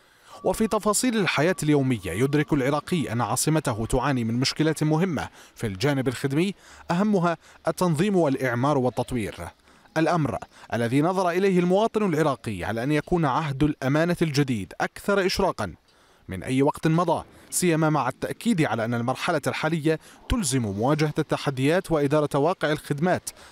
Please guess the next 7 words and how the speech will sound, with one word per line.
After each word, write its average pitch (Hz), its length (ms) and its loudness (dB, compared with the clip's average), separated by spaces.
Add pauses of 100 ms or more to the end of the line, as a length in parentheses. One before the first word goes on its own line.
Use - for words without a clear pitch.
(160)
بالارتقاء 101 560 -2
الذي 139 400 2
تستحقه 143 680 -2
بغداد 139 500 0 (340)
عاصمة 135 580 0
التاريخ 131 520 -2 (420)
والحضارة. 117 640 -4